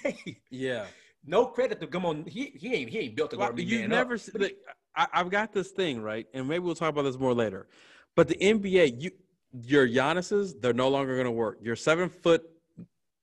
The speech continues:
Speaker 2: point forwards, that's done. And this is why I'm saying for LeBron,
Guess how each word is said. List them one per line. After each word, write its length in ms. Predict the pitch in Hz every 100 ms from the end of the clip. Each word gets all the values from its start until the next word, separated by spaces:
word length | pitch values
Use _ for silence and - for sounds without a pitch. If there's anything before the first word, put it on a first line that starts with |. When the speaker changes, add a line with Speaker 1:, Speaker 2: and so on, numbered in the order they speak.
| _ _
Speaker 2:
point 300 | - 160 165
forwards, 520 | - 151 156 170 165 -
that's 400 | 104 143 175 -
done. 480 | 107 101 143 139 110
And 80 | 123
this 100 | 170
is 80 | 190
why 100 | 180
I'm 100 | 165
saying 220 | 175 156
for 120 | 156
LeBron, 460 | 135 123 123 104